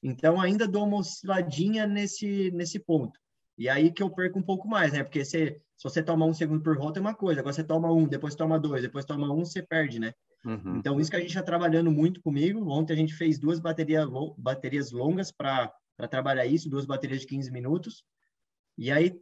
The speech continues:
Speaker 1: tô melhorando, tipo, também é outro aspecto, que do começo pra agora melhorou muito. Antes eu oscilava, tipo assim, três segundos,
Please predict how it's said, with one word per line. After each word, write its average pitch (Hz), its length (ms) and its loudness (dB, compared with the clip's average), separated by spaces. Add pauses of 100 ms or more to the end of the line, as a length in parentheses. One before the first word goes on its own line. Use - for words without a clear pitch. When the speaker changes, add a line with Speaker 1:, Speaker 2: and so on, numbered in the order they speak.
(100)
Speaker 1:
tô 214 120 2
melhorando, 240 500 4
tipo, 131 380 -6
também 139 260 -2
é 156 40 6
outro 165 180 0
aspecto, 160 420 -2
que - 100 -12
do 143 140 0
começo 147 420 0
pra 156 140 -4
agora 143 340 2
melhorou 190 320 0
muito. 170 300 2
Antes 160 200 0
eu 180 40 -4
oscilava, 170 400 0
tipo - 160 -6
assim, 175 260 -2
três 143 360 -2
segundos, 143 680 4